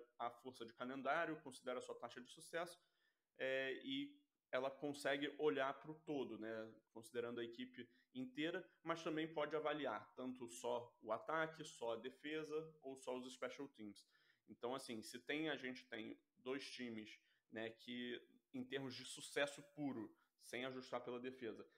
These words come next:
tiveram o mesmo valor, né, o, a mesma taxa de sucesso, o time que enfrentou uma defesa, é, um calendário com defesas mais fortes, vai ter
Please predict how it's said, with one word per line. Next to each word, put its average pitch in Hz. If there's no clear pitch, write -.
tiveram 139
o 135
mesmo 131
valor, 123
né, 107
o, 113
a 107
mesma 123
taxa 113
de 104
sucesso, -
o 139
time 143
que 143
enfrentou 131
uma 120
defesa, 113
é, 110
um 117
calendário 120
com 120
defesas 120
mais 123
fortes, 147
vai 160
ter 143